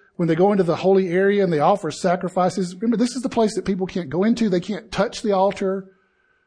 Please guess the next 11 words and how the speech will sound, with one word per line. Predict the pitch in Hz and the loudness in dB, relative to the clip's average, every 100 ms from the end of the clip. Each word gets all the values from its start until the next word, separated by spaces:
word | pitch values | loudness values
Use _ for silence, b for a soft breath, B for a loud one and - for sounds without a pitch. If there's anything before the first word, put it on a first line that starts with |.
| b b - | b b -8
Right? | 175 | -6
They | 170 | -4
can't | 175 214 208 120 | -2 -4 -4 -2
do | 220 262 | 4 6
this | 240 - | 4 2
stuff. | - 151 104 - _ - B B B B B B _ _ _ _ _ _ _ _ _ _ _ | -4 -8 -8 -14 _ -20 B B B B B B _ _ _ _ _ _ _ _ _ _ _
They | 165 | 0
had | 185 | 2
to | 165 | 2
offer | 175 220 233 | 2 4 2
sacrifices, | - 208 220 220 190 165 139 - - - - | 0 0 0 -2 0 0 0 -4 -14 -16 -20